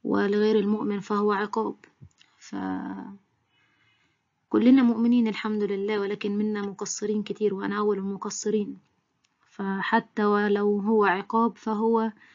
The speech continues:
يعني لما بنعاقب، تعاقب أخوك الصغير أو ابنك على حاجة غلط، أنت بتعاقبه عشان يبقى أحسن، بتعاقبه عشان يبقى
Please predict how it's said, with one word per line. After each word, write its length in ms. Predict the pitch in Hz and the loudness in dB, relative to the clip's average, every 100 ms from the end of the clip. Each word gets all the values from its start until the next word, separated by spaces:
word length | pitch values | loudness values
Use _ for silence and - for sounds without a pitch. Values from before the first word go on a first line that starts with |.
| - - _ _ - | -20 -20 _ _ 0
يعني 300 | 233 196 202 | 0 2 0
لما 260 | 202 202 | 0 0
بنعاقب، 720 | 185 196 196 220 202 175 185 196 185 - - | -2 -2 -2 -2 -4 -4 -6 -4 -6 -8 -2
تعاقب 340 | 190 214 - | 0 0 -4
أخوك 240 | 185 220 208 | -4 -4 -6
الصغير 560 | - 208 220 208 196 | -6 -2 2 0 0
أو 120 | 190 | -2
ابنك 300 | 208 202 202 | -2 -2 -6
على 120 | 190 190 | -8 -6
حاجة 220 | 214 208 | -4 -2
غلط، 320 | 202 226 233 | 0 0 0
أنت 180 | 233 226 | -2 -4
بتعاقبه 440 | 214 220 240 226 | -2 -2 0 0
عشان 220 | 220 220 | -2 -2
يبقى 180 | 208 208 | -2 0
أحسن، 440 | 196 - - 175 170 _ _ _ _ _ _ 220 | 0 0 -6 -10 -10 _ _ _ _ _ _ -8
بتعاقبه 480 | 208 190 226 214 | -2 -2 0 2
عشان 500 | 202 196 220 226 220 | 2 0 2 4 4
يبقى 720 | 214 196 196 196 202 202 196 | 2 0 -2 -4 -2 -4 -4